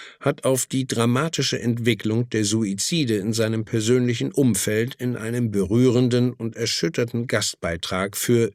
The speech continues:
Die Welt hingewiesen. Vor dieser Aktion wurden vielerorts Verständnis und Mitgefühl für diese schwer getroffene Branche gepredigt.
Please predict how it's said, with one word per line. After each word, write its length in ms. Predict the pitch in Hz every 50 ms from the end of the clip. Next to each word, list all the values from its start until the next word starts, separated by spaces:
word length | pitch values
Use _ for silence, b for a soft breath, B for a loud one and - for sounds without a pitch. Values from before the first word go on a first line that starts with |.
| _
Die 320 | - - 131 135 131 135 127
Welt 340 | 117 92 - - - - - _
hingewiesen. 760 | - 90 78 - - 71 69 69 - - - - - - - _ _ _ _ _ _ _ _ _ _ _ _ _ _ _ _ _ _ _ B B B B B B B B B B B B B B B -
Vor 280 | - - 220 214 185
dieser 340 | 156 156 143 131 143 127 -
Aktion 680 | 113 123 - - - - 143 135 135 143 151 139 117 127
wurden 340 | 135 147 147 147 147 139 131
vielerorts 640 | - - - 196 190 190 165 - 117 120 120 - -
Verständnis 800 | - - 139 131 - - - 120 107 - - 117 117 - -
und 240 | - 127 127 127 120
Mitgefühl 680 | 120 120 123 - - - 98 90 - - 117 117 113 98 B B B B B
für 160 | - - 135 131
diese 240 | 139 139 139 139
schwer 400 | 131 - - 123 117 113 107 101
getroffene 600 | 107 113 101 - - 117 107 - - 131 131 135 131
Branche 440 | - 101 101 101 87 82 71 67 80
gepredigt. 760 | - 65 64 - - 71 71 65 62 - - - - _